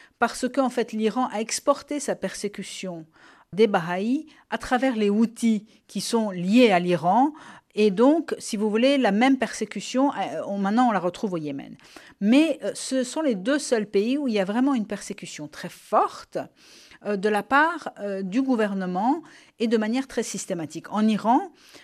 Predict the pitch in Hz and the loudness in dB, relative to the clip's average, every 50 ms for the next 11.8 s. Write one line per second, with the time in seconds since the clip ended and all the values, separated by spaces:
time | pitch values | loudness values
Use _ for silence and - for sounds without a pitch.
0 | - _ - 220 233 233 233 294 285 - 311 302 277 240 - 196 185 - - 202 | -20 _ -4 0 2 4 4 2 2 0 -2 -2 -2 -2 -4 -6 -8 -6 -6 -6
1 | - - 214 196 185 190 190 196 190 190 - 226 220 190 202 196 190 190 185 175 | -4 -2 -4 -4 -4 -4 -6 -6 -6 -6 -6 -6 -6 -4 -2 -2 -2 0 0 0
2 | 180 180 180 - 185 170 165 - - - - _ _ - - - - - - - | 0 0 0 0 -2 -2 -4 -6 -12 -20 -20 _ _ -20 -20 -20 -20 -20 -10 -6
3 | 180 185 196 220 226 220 214 208 196 202 185 190 180 175 165 165 160 170 165 - | -4 -2 0 0 2 2 2 2 2 0 0 0 -2 -4 -4 -6 -6 -6 -6 -4
4 | - 302 370 392 381 214 139 131 - - 175 202 208 190 226 277 269 - 359 262 | -4 -4 -2 -2 -6 -8 -10 -12 -6 0 0 2 2 2 0 0 0 0 -2 0
5 | 165 165 147 147 - - 226 220 - - _ - 220 254 247 240 214 - - 170 | 0 -2 -4 -4 -6 -10 -12 -14 -16 -12 _ 0 2 2 2 0 -2 -4 -6 -8
6 | 156 143 147 180 226 240 214 180 170 170 170 170 160 151 180 180 170 170 - - | -6 -6 -6 -6 -6 -6 -6 -6 -6 -4 -4 -4 -4 -6 -6 -6 -6 -6 -4 -4
7 | 233 240 226 208 196 202 196 185 175 190 196 196 220 220 208 185 - - 185 180 | -2 -2 -2 -2 -2 -2 -4 -4 -4 -4 -4 -2 -2 -2 -4 -4 -6 -8 -8 -6
8 | 180 170 - 175 165 170 160 151 143 - - 160 151 151 151 147 160 190 240 330 | -8 -8 -6 -6 -6 -6 -8 -8 -10 -12 -12 -14 -12 -12 -10 -10 -8 -6 -8 -8
9 | 339 _ _ _ - - - - - - _ _ - - 233 196 185 180 190 277 | -8 _ _ _ -20 -20 -20 -20 -20 -20 _ _ -8 -6 -6 -6 -2 2 4 4
10 | 320 311 302 294 269 254 247 262 330 370 330 247 208 - - 202 196 180 202 196 | 4 4 4 4 4 6 4 4 2 0 -2 -6 -6 -6 -4 -4 -2 -2 -2 -2
11 | 196 - - 320 349 302 - - - - 403 - - - - - | -4 -2 -2 -2 -2 -2 -6 -6 -6 -6 -6 -6 -8 -12 -16 -16